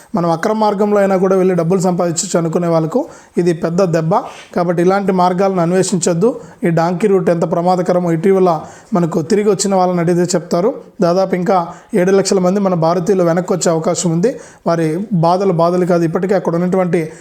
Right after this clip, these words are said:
స్టూడెంట్స్ అంతా కూడా ఎక్కడా కూడా పని చేయలేక బయట ఆ యూనివర్సిటీలో పని లేక, ఆ, వాళ్ళు ఇబ్బంది పడుతూ ఉన్నారు. కాబట్టి ఇవన్నీ గుర్తుపెట్టుకొని ఇక రాబోయే తరాలన్నా కూడా మన పిల్లల్ని అమెరికాకు ఇట్లా పంపించుకోవడానికి ఆలోచించాల్సిన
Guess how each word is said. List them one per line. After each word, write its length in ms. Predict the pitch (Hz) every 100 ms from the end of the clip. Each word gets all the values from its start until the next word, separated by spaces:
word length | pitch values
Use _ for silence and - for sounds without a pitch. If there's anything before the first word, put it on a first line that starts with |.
| -
స్టూడెంట్స్ 460 | - 220 208 202 190
అంతా 180 | 190 190
కూడా 220 | 190 175
ఎక్కడా 240 | 165 196
కూడా 180 | 190 185
పని 240 | 180 170 180 202
చేయలేక 260 | 185 165 170 170
బయట 140 | 165 170 151 - - 185
ఆ 20 |
యూనివర్సిటీలో 600 | 175 196 202 202 175 190
పని 240 | 185 175
లేక, 300 | 190 175 175 175 160 - - -
ఆ, 200 | 170 165
వాళ్ళు 200 | 160 160
ఇబ్బంది 300 | 160 180 208
పడుతూ 300 | 185 175 170
ఉన్నారు. 360 | 180 175 175 262 - -
కాబట్టి 240 | 180 175 170
ఇవన్నీ 220 | 175 214
గుర్తుపెట్టుకొని 720 | 190 180 190 185 175 190 247 269 - -
ఇక 120 | 175
రాబోయే 640 | 170 160 160 165 185 202 196
తరాలన్నా 500 | 180 185 185 180 175
కూడా 180 | 180
మన 160 | 180 160
పిల్లల్ని 520 | 147 175 185 175 147 - - -
అమెరికాకు 580 | 165 180 185 185 160 185
ఇట్లా 180 | 160 170
పంపించుకోవడానికి 800 | 160 165 185 165 214 175 170 160
ఆలోచించాల్సిన 800 | 160 180 - 165 170 151 180